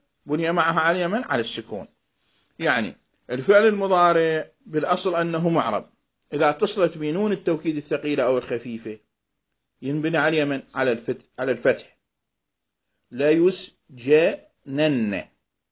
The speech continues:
شوف، لا يسجنن. أو إذا اتصلت به نون النسوة بني على اليمن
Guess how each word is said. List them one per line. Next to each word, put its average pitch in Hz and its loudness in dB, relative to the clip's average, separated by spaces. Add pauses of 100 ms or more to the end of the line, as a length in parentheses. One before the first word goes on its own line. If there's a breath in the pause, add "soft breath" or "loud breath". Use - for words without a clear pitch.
(760)
شوف، 139 -2 (440)
لا 110 -8
يسجنن. 131 -2 (1160)
أو 180 4
إذا 226 4
اتصلت 208 2
به 196 -2 (420)
نون 180 -4
النسوة 156 0
بني 185 -4
على 170 0
اليمن 170 -6